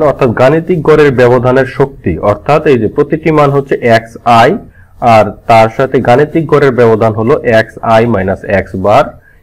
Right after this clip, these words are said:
এর বিভিন্ন শক্তি, এখানে power আর। এখন আর এর মান পরিবর্তন হবে বিভিন্ন মানের সাপেক্ষে, আমরা কততম পরিঘাত নির্ণয় করছি তার উপর নির্ভর করে,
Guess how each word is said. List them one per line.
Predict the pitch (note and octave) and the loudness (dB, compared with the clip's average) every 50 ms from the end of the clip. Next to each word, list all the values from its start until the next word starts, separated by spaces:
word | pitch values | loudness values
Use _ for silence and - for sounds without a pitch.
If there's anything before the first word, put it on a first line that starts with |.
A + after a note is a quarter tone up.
| _ _ - | _ _ 0
এর | B2+ B2+ C3 C3+ | 2 2 2 2
বিভিন্ন | A2+ A#2+ A#2+ A#2+ C#3+ C#3+ C#3+ C#3+ C3+ | 0 0 0 2 2 2 2 0 0
শক্তি, | C#3 - A2+ G#2+ - - - F2+ E2+ G2 | 0 0 -2 -2 -4 -6 -8 -6 -6 -4
এখানে | G#2 G2+ - B2 A#2 A#2+ | -4 -4 -2 0 0 0
power | A2+ - A2+ G#2+ G#2 G#2+ B2 C#3+ - - - - | 0 0 2 4 4 4 4 2 0 -4 -8 -4
আর। | C3 B2+ G2 - - - - - - _ _ _ _ _ _ _ _ _ _ _ _ _ _ _ _ _ - - - - - | 0 0 2 0 0 -4 -10 -20 -20 _ _ _ _ _ _ _ _ _ _ _ _ _ _ _ _ _ -20 -20 -20 -18 -8
এখন | - B2+ B2 B2 C3+ C#3+ | -2 -2 0 0 0 -2
আর | - C3 C#3 D3+ | 0 0 0 2
এর | D3+ E3 | 2 2
মান | D#3+ D#3+ D3+ C#3+ | 2 2 0 0
পরিবর্তন | C#3+ C#3 B2+ B2+ A#2+ A#2 A2+ - B2 G#2+ | 0 0 0 2 2 0 0 0 -2 -2
হবে | G#2 A2+ A#2+ D3+ | 0 0 -2 -2
বিভিন্ন | E3 D#3 D3 C3 B2+ A#2+ A#2 A2+ | -2 -2 -2 -2 0 0 0 2
মানের | A2+ A3 - G#3 - | 2 2 0 0 -2
সাপেক্ষে, | - G3+ - E3+ D#3 - - - D3+ F#3 G3 C#3+ | -4 -6 -4 -6 -8 -6 -2 0 0 2 2 2
আমরা | A#2 A2 A2 | 0 0 -2
কততম | - B2+ A#2+ B2 A#2 A#2+ B2+ A#2 A2+ | 0 0 0 0 0 -2 -4 -4 -4
পরিঘাত | A2+ A#2+ A#2 A#2 A2 B2+ B2 B2+ | -2 -2 0 0 0 0 0 -2
নির্ণয় | B2 A#2 A2 G#2+ G2+ | -2 -2 0 0 -2
করছি | G2 G2 G2 D3+ C#3+ | -2 -4 -4 -4 -2
তার | C#3+ C3 A2 G#2+ | 0 0 0 -2
উপর | G2 - G#2+ | -2 -4 -4
নির্ভর | G2+ G2 F#2+ F2+ F2+ F#2 | -6 -6 -6 -6 -8 -10
করে, | - - - A2 D#3 | -10 -8 -6 -4 -4